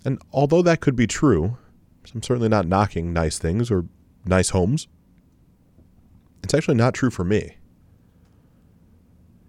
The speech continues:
You see, we came to the realization, or maybe I came to the realization and asked Lindsay for her feedback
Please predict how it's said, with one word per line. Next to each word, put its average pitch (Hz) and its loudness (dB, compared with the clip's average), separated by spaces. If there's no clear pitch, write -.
You 113 2
see, 131 0
we 120 4
came 160 2
to 151 0
the 117 0
realization, 104 2
or 90 -2
maybe 104 2
I 120 2
came 120 -2
to 95 -2
the 90 -4
realization 87 0
and 85 -4
asked 95 -4
Lindsay 98 -2
for 82 -2
her 82 -2
feedback 92 -4